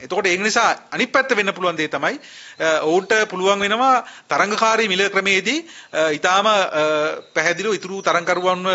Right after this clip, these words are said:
ඉවත් කරන්න. ඒ නිසා මේ තාවකාලිකව මේ තියෙන තරංගකාරී තත්ත්වය ඉවත් වෙලා ක්‍රමානුකූලව ඒකාධිකාරීය තෙල් වල සම්පූර්ණ ඒකාධිකාරීය, අ, ගොඩනැගෙන්න පුළුවන් ඉන්දියාවට. ඒ නිසා ඒවා ඉදිරියේදී නි-, වෙන නිමිති දේවල් නිසා පැහැදිලිවම මේ තෙල් වල ඒකාධිකාරීය, අ,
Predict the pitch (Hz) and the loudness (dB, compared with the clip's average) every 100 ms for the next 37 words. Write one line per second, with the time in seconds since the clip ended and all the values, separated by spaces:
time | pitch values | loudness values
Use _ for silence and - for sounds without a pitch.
0 | 156 - 131 160 175 202 208 240 202 185 | -2 -4 -4 -2 0 0 2 2 0 0
1 | 196 185 180 147 - - - 139 160 208 | 0 0 -2 -2 -6 -18 -6 2 2 4
2 | 214 220 220 214 196 196 190 180 160 175 | 2 2 2 2 2 -2 -4 -2 -2 0
3 | 190 175 175 175 151 156 175 190 285 - | -2 0 -2 -2 -4 -4 0 0 -2 -6
4 | - - 160 175 180 190 190 160 170 170 | -18 -4 2 2 2 -2 -2 0 0 0
5 | 165 170 175 175 151 - 143 160 170 147 | 0 2 2 0 0 -4 -6 -4 -2 -2
6 | 170 247 233 208 180 123 123 113 160 285 | -2 0 2 2 0 0 -2 0 -2 -4
7 | - - - 147 143 139 147 165 170 170 | -12 -20 -12 -4 -2 0 -2 0 0 0
8 | 170 170 139 135 156 170 185 262 175 170 | 0 0 0 0 2 4 2 0 0 2
9 | 180 170 247 247 - _ _ _ _ _ | 2 4 4 4 -4 _ _ _ _ _
10 | _ _ _ 147 143 175 180 165 156 - | _ _ _ -6 0 2 2 0 -6 -8
11 | 120 135 156 160 165 - 160 208 190 190 | -6 -6 -4 -4 -4 -2 -2 0 -2 0
12 | 160 220 214 147 135 254 - - - - | 0 0 0 -2 -2 -6 -10 -20 -20 -8
13 | 160 160 160 185 214 190 185 180 180 185 | -6 -2 -2 2 2 2 2 -2 0 0
14 | 185 202 240 - - - 147 139 | 2 2 2 -4 -20 -12 -2 -2